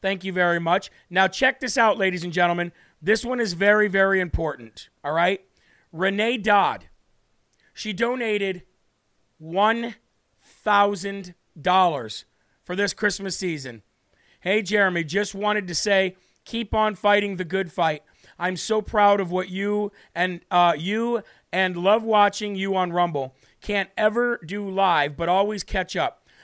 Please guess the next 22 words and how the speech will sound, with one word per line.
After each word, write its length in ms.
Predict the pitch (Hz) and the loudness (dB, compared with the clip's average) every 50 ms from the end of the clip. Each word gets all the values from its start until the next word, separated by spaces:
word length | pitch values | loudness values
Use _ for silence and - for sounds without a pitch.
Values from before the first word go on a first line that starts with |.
| - - | -12 -6
I 140 | 147 160 170 | -4 -2 -2
love 260 | 170 180 190 208 202 | 2 2 2 2 2
your 160 | 220 233 233 | 0 -2 -2
humor 400 | - - 208 208 208 208 208 208 | -4 -6 -8 -6 -6 -4 -2 -2
and 100 | 208 208 | -2 -2
your 120 | 208 202 190 | -4 -6 -4
passion. 540 | - 185 170 156 156 - - 165 160 160 - _ _ _ _ _ | -4 -2 -2 -2 -2 -4 -8 -10 -12 -12 -16 _ _ _ _ _
I 120 | - 139 143 | -6 -4 -4
love 580 | 156 160 170 185 196 208 220 226 214 185 - _ _ _ - | -4 -2 2 4 6 6 6 6 4 0 -10 _ _ _ -8
the 80 | 180 | -4
way 180 | 175 196 202 202 | -2 0 0 0
you 160 | 202 185 175 | -2 -4 -6
fearlessly 600 | - - - 208 214 220 214 214 - - 233 220 | -8 -6 -2 0 0 0 0 -2 -6 -8 -10 -8
share 240 | 180 - 202 196 196 | -6 -4 -4 -4 -4
the 80 | 196 | -4
gospel. 580 | 185 175 175 160 143 139 - - 160 160 160 - _ _ _ _ _ - | -4 -2 0 0 0 -2 -6 -8 -10 -10 -10 -10 _ _ _ _ _ -12
Please 280 | - 185 208 220 - | -8 -6 -6 -6 -4
tell 220 | - 214 202 196 180 | -2 0 0 0 0
Sabrina 560 | - - 175 160 180 196 220 233 226 208 190 | -2 -6 -8 -6 -4 -4 -2 -2 0 0 0
hello 300 | 185 175 175 170 165 175 | 0 0 0 0 -2 -4
as 120 | 185 185 | -6 -8
well. 400 | 190 170 143 127 120 135 165 - | -6 -6 -4 -4 -4 -4 -8 -10